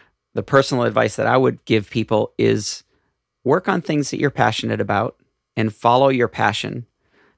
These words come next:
and it will take you to where you need to be. Um, you know, I started off as a field geologist,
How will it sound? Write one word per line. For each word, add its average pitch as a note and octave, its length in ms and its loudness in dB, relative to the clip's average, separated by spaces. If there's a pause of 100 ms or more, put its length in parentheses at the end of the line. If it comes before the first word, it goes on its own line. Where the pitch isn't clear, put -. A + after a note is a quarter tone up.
(140)
and A#2 100 2
it B2+ 100 -6
will C#3+ 140 0
take F3+ 320 -2
you B2+ 340 0 (580)
to C3 120 -2
where A#2 140 4
you A2+ 160 2
need G#2+ 160 -2
to G#2+ 80 -10
be. A#2 220 0 (840)
Um, G2+ 360 -4
you A#2+ 80 -4
know, A2 60 0
I A2 60 0
started A2+ 320 0
off A#2 180 2
as G#2+ 140 -2
a A2 60 -4
field A#2+ 300 2
geologist, A2+ 760 0